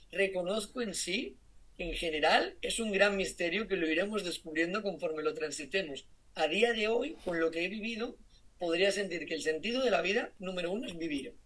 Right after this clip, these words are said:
Más allá de aquí modo emprendimiento, eh, tu propósito, bueno, si tu propósito lo irás viendo y todo irá llegando, pero el propósito de la vida es vivir, primordialmente.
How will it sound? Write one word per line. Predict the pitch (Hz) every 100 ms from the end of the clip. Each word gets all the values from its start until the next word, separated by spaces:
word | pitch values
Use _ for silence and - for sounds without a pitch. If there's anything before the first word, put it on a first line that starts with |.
| - - - - - - - - -
Más | 175 180 185
allá | 185 180
de | 180 - - -
aquí | 165 180
modo | 180 180
emprendimiento, | 175 185 165 165 185 196 185 190 - - -
eh, | 208 214 214
tu | 240
propósito, | - 233 226 269 285 277 247 233
bueno, | 247 208
si | 214
tu | 202
propósito | 247 330 - 247
lo | 202
irás | 208 175
viendo | 196 190
y |
todo | 180 170
irá | 160
llegando, | 151 143 143
pero | 147 156 -
el | 196 - -
propósito | 202 - - 254 233
de | 165
la |
vida | 151 175
es | - 175
vivir, | 147 143 135 - - - -
primordialmente. | - 165 151 143 135 131 120 -